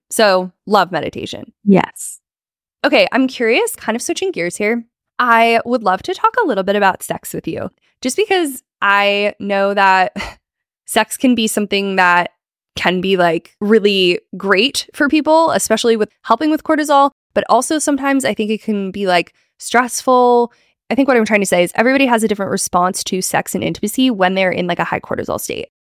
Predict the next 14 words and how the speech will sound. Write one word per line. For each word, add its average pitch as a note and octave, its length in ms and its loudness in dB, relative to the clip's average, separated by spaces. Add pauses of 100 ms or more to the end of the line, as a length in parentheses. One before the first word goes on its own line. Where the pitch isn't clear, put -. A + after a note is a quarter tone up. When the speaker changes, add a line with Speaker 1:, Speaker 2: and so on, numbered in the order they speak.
Speaker 1:
So B3+ 560 2 (400)
tell F4 380 -2
me - 280 -6 (260)
a G#3+ 100 0
little A#3+ 180 4
bit A3+ 220 2
about G3 480 4
the A3+ 120 4
way F#3+ 520 0
that G3 460 2 (520)
you A3+ 320 0
have G#3 260 0
leaned G3 380 -2
into F3 960 0